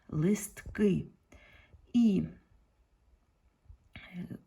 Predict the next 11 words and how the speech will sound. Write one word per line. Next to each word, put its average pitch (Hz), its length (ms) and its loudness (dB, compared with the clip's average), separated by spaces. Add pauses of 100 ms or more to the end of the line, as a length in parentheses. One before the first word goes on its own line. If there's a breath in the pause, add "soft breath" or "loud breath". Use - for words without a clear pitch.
(140)
коли 214 580 4
між, 233 520 6
е, 175 220 0
гілок 190 920 2
дерев 175 540 2 (960 loud breath)
пробивається 175 1120 0 (920)
світло 196 680 0
сонячне, 311 880 0 (420 loud breath)
тіньовитривалі 220 920 2
рослини, 247 680 2
вони, 208 560 2